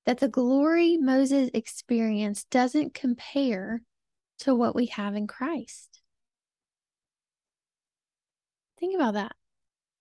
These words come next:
Moses on the mountain, his face is glowing, <laughs> radiant from seeing God's face,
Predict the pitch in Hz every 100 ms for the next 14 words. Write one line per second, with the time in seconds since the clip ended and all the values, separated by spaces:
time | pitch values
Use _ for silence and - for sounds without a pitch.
0 | _ _ _ _ _ - 262 302 233 208
1 | - - - _ _ _ _ _ _ -
2 | 294 285 247 220 196 226 233 _ _ _
3 | _ 262 240 320 311 - - - _ _
4 | _ - 226 262 254 262 254 208 208 -
5 | _ _ - - 269 254 - _ _ _
6 | _ - - - _ 226 226 262 294 285
7 | 240 214 - - - - _ _ - 247
8 | 226 - - 269 269 247 240 220 208 -
9 | - 208 196 214 - - -